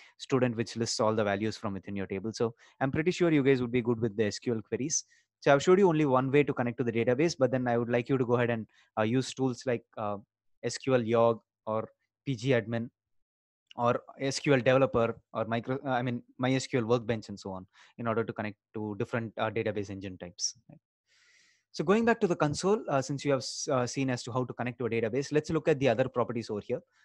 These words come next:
Let's look at, uh, snapshots. So in the, in the meantime that when you created your database, it automatically created a automated snapshot for you,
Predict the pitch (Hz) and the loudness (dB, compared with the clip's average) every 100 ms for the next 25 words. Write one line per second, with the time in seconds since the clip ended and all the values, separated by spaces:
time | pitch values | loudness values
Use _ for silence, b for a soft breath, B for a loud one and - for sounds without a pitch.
0 | _ 131 151 - 156 151 - - 113 110 | _ -4 -4 -2 0 0 0 -2 -2 0
1 | 123 110 101 - - _ _ _ _ _ | -4 -4 -6 -12 -18 _ _ _ _ _
2 | _ - 175 - _ _ - 165 185 185 | _ -6 -6 -8 _ _ -8 -2 4 4
3 | 185 180 190 220 233 233 202 170 160 151 | 4 0 0 2 2 2 0 0 -2 -2
4 | 165 190 202 170 131 131 131 143 143 131 | 0 2 2 2 4 2 2 0 0 0
5 | 127 135 147 139 147 139 143 135 120 117 | 0 -4 -6 -8 -2 -2 2 2 2 0
6 | - b b - 127 151 156 156 143 127 | -6 b b -2 0 2 2 2 0 0
7 | 139 - 117 120 87 | 0 0 -2 -2 -8